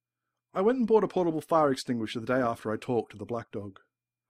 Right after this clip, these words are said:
The extinguisher was small and compact, lightweight enough to fit in the bottom of my pack. The guy who sold it to me said they were designed to fit in the glove box of a car. Victoria would spend her free evenings by the window in her bedroom,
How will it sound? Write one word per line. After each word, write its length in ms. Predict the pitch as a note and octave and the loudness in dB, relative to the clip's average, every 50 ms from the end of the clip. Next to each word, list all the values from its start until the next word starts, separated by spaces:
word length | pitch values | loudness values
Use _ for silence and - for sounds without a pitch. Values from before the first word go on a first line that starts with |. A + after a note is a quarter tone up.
| _ _ - | _ _ -2
The 100 | F3+ F#3+ | -2 -2
extinguisher 520 | - - - - G#3 G#3 G#3 - - E3+ | -2 -4 -4 -2 0 0 0 0 2 0
was 140 | D3+ C#3+ - | 0 0 -2
small 380 | - - D#3+ E3 E3 E3 D#3 | -6 -4 -4 -2 0 0 0
and 100 | C#3 B2 | 0 0
compact, 600 | - - C#3 B2+ C3 - G#2+ F#2 A2+ - _ - - _ - _ _ - | -2 -2 -2 -2 -2 -4 -8 -14 -16 -18 _ -20 -20 _ -20 _ _ 2
lightweight 400 | D#3+ E3+ F3+ E3 D#3+ D#3+ D#3 D3+ | 4 6 6 6 4 2 2 2
enough 240 | C#3+ C#3+ C#3 C3+ | 2 0 -2 -4
to 80 | - C#3 | -6 -4
fit 200 | - - D3+ D3 | -2 -2 -2 0
in 60 | C3+ | 0
the 80 | C3 A#2 | -2 0
bottom 220 | C3 B2+ B2 A#2 | 0 0 0 0
of 120 | A2+ - - | -4 -6 -6
my 120 | G#2+ G#2+ | -8 -8
pack. 380 | - - C3 A#2 G2+ - _ _ _ _ _ _ _ _ _ _ | -8 -10 -10 -12 -12 -14 _ _ _ _ _ _ _ _ _ _
The 80 | - D#3 | -2 0
guy 180 | F3 F#3 G3 F#3 | 2 4 4 4
who 120 | E3+ D#3+ | 2 0
sold 300 | - - G#3 A3 A3 F3+ | 0 2 4 4 4 4
it 80 | C#3 - | 2 0
to 100 | C#3+ B2+ | 0 0
me 100 | B2+ B2 | 0 0
said 220 | - - D3+ C3+ | -2 -2 -2 -2
they 80 | C3 B2 | -2 -2
were 100 | A#2+ A#2 | -2 -4
designed 420 | A#2+ A2+ A2+ C3+ C#3 B2+ A#2 G#2 | -6 -6 -4 -4 -4 -4 -4 -6
to 60 | - | -6
fit 160 | - C3+ B2+ | -6 -6 -6
in 60 | - A#2 | -6 -8
the 60 | A2+ | -10
glove 300 | - A#2 A#2+ A#2+ A2 - | -6 -4 -4 -4 -4 -6
box 260 | - E2 - - - | -10 -12 -12 -14 -18
of 100 | - - | -18 -16
a 40 | - | -14
car. 340 | - - A2+ A2 G#2 G2 - _ _ _ _ _ _ _ _ _ _ _ _ _ _ _ _ _ _ _ _ _ _ _ _ _ _ _ _ _ _ _ _ _ _ _ _ _ _ _ _ _ | -14 -12 -12 -12 -12 -16 -18 _ _ _ _ _ _ _ _ _ _ _ _ _ _ _ _ _ _ _ _ _ _ _ _ _ _ _ _ _ _ _ _ _ _ _ _ _ _ _ _ _
Victoria 460 | F3 E3+ - - A3 A#3 A#3+ A3+ F#3+ | -2 -2 2 4 6 6 8 6 4
would 120 | E3 D#3+ | 2 0
spend 260 | - - E3+ D#3+ D3 C#3 | -2 -2 -2 -2 0 0
her 100 | D#3 C#3+ | -2 -4
free 320 | - - E3+ D#3 D3+ D3 | -2 0 0 2 2 2
evenings 420 | D3 D#3 - C3+ A#2 G#2+ G2+ G2 | 2 0 0 -2 -4 -4 -6 -6
by 140 | - G#2+ A#2 | -6 -6 -6
the 80 | A#2 A#2+ | -4 -2
window 320 | B2 C3 C3+ C3+ B2+ A2 | -2 0 0 0 0 -2
in 100 | G#2 G2+ | -4 -6
her 100 | G2+ A2 | -8 -8
bedroom, 480 | G#2 B2 A#2+ A2+ A2+ G#2+ G2 G2 G2 | -6 -6 -6 -6 -6 -8 -10 -12 -14